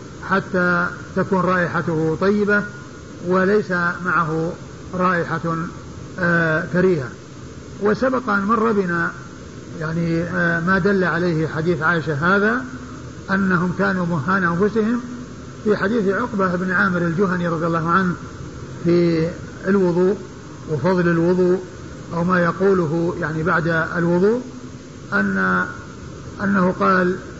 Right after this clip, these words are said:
يعني، آه، كانوا خدام أنفسهم فكانوا يتناوبون رعاية الإبل،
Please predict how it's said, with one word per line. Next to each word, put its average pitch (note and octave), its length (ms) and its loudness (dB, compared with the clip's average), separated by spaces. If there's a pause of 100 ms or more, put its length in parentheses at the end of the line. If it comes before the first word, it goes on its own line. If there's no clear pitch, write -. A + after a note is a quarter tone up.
يعني، F3 220 0
آه، F3+ 680 0 (580)
كانوا F#3 640 2
خدام F#3 480 2
أنفسهم E3 560 0 (760)
فكانوا G3 420 4
يتناوبون F#3 680 2
رعاية F#3 500 2
الإبل، F#3 360 2